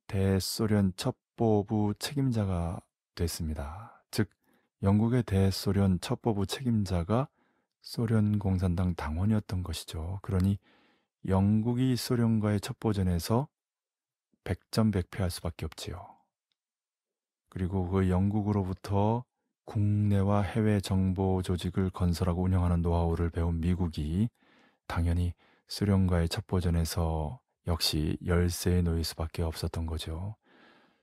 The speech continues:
그래서인지 영국과 미국, 미국과 영국의 첩보 영화를 보면 소련에 대한 트라우마가 깊다는 걸 알 수 있죠. 최근만 해도 영국의 스폭스라는 드라마,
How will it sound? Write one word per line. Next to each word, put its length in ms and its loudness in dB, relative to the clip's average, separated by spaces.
그래서인지 600 4
영국과 580 2
미국, 420 -2
미국과 420 0
영국의 500 -4
첩보 380 -2
영화를 300 0
보면 560 -6
소련에 460 4
대한 280 2
트라우마가 580 -2
깊다는 380 -4
걸 100 -4
알 100 -4
수 160 -8
있죠. 460 -8
최근만 720 2
해도 440 0
영국의 540 2
스폭스라는 1120 -6
드라마, 580 -4